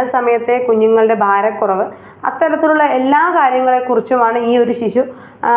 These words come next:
മനഃശാസ്ത്രം ആരോഗ്യവും എന്ന മേഖലയിൽ നിന്നും പത്ത് മാർക്കിൻ്റെ ചോദ്യങ്ങൾ നിങ്ങൾക്ക് വരുന്നത്. ഇനി ശിശുവികാസവും മനഃശാസ്ത്രവും എന്ന ഭാഗത്ത് നിന്നും പത്ത് മാർക്ക്, പന്ത്രണ്ട് മാർക്കിൻ്റെ ചോദ്യങ്ങൾ നമ്മൾക്ക് വരുന്നുണ്ട്. ഓക്കെ, ഈ പന്ത്രണ്ട് മാർക്ക് എന്ന് പറയുന്നത്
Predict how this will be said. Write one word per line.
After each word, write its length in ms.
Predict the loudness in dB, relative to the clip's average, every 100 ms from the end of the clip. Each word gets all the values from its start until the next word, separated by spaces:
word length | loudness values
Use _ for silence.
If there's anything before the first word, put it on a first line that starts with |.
| 2
മനഃശാസ്ത്രം 600 | 0 0 -2 -2 -2 0 2 2
ആരോഗ്യവും 600 | 0 0 0 0 0 0 0
എന്ന 100 | 0 0
മേഖലയിൽ 440 | 0 2 0 0 0
നിന്നും 180 | 0 0 -2
പത്ത് 280 | -4 -2 0
മാർക്കിൻ്റെ 340 | 0 0 -2 -2 0
ചോദ്യങ്ങൾ 340 | 0 2 0 0
നിങ്ങൾക്ക് 260 | -2 0 2
വരുന്നത്. 340 | 2 0 -2 -6 -14 -20 -20 -6 0
ഇനി 120 | 2 2 0
ശിശുവികാസവും 920 | -2 -2 -2 0 2 0 0 0 0 0
മനഃശാസ്ത്രവും 840 | 0 -2 -2 -2 -2 -2 0 2 0 0
എന്ന 120 | 0 0
ഭാഗത്ത് 320 | 0 0 -2 -2
നിന്നും 240 | 0 -2 -4 -10 -14 -4
പത്ത് 320 | -2 -2 0 2
മാർക്ക്, 280 | 2 0 -2 -2
പന്ത്രണ്ട് 420 | -2 0 0 0 0
മാർക്കിൻ്റെ 360 | 0 0 0 0 0
ചോദ്യങ്ങൾ 400 | 0 0 0 0
നമ്മൾക്ക് 340 | 0 -2 0 0 -2 -6 -12 -2
വരുന്നുണ്ട്. 440 | 0 2 0 -2 -4 -8 -16 -6 -4
ഓക്കെ, 160 | -2 0 0
ഈ 20 | 0
പന്ത്രണ്ട് 360 | 0 -2 -2 0
മാർക്ക് 220 | 0 0 -2
എന്ന് 100 | 0
പറയുന്നത് 340 | 0 0 0